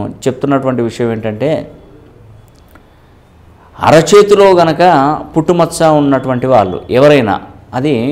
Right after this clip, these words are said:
ఆడవారైనా మగవారైనా, చాలా చాలా అదృష్టవంతులండి. నేను ఒకటే చెప్తున్నానండి, అరచేతిలో ఎవరికైతే పుట్టుమచ్చలు ఉంటాయో వారు ఒకసారి పర్సనల్గా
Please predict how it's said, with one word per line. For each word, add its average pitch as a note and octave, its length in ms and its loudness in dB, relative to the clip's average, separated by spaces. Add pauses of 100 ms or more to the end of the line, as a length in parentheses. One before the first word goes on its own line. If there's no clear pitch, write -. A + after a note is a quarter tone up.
(400)
ఆడవారైనా C3 560 4 (160)
మగవారైనా, G#2+ 580 0 (1300)
చాలా D3+ 260 4 (180)
చాలా D3+ 300 6
అదృష్టవంతులండి. F#2+ 760 -4 (1400)
నేను C#3 180 0
ఒకటే F#3 260 4
చెప్తున్నానండి, G#2+ 600 -2 (520)
అరచేతిలో F#3 560 4
ఎవరికైతే F3+ 460 4
పుట్టుమచ్చలు D#3+ 500 -2
ఉంటాయో D3+ 260 2 (120)
వారు D3 200 4 (140)
ఒకసారి F3+ 480 4 (1000)
పర్సనల్గా G3+ 640 4